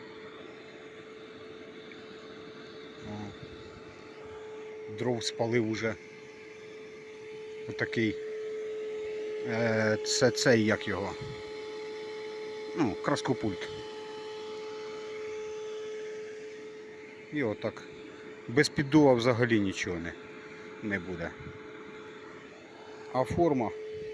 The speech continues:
Я вже пробував лить. Нормально. А форма получається отака. Сотка. Нержавійка.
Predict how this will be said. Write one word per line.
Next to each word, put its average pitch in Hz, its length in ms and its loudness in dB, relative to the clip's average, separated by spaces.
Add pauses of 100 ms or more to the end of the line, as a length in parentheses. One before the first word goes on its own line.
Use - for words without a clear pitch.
(240)
Я 147 160 10
вже 156 160 8
пробував 117 420 8
лить. 98 340 2 (320)
Нормально. 135 420 4 (1300)
А 127 120 2
форма 143 320 2
получається 117 640 0
отака. 104 420 -4 (1400)
Сотка. 139 560 2 (1080)
Нержавійка. 110 760 6